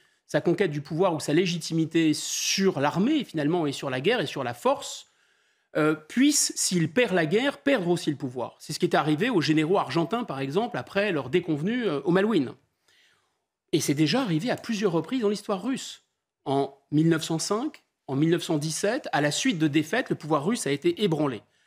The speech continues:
Alors, on pourrait se réjouir et se dire que l'homme qui a attaqué l'Ukraine pourrait vaciller. Mais c'est pas sûr qu'il faille se réjouir aussi vite.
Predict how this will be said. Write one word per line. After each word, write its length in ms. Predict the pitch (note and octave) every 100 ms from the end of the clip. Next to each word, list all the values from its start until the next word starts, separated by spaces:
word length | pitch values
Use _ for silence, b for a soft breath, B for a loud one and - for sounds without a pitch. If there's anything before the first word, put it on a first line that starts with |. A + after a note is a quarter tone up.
| -
Alors, 220 | E3 G3
on 540 | G3 _ _ _ _
pourrait 180 | C#3+ G#3+
se 140 | A3+ C#3+
réjouir 640 | C#3 G#3+ G3 C#4 A#3+ C3+
et 20 |
se 120 | -
dire 180 | D3 G3+
que 80 | D#3
l'homme 220 | F3+ G#3
qui 120 | -
a 40 | D3+
attaqué 280 | D3+ C#3+
l'Ukraine 440 | C#3+ C#3+ - A3+ B3 B B B
pourrait 260 | - E3 G3
vaciller. 540 | F#3+ G3 E3 C3 A#2+ -
Mais 80 | F3+
c'est 120 | D4
pas 140 | -
sûr 240 | F3 - A3
qu'il 120 | C#3+
faille 180 | C#3 C3
se 100 | D3+
réjouir 240 | C3+ D3
aussi 200 | B2+ -
vite. 320 | - _ -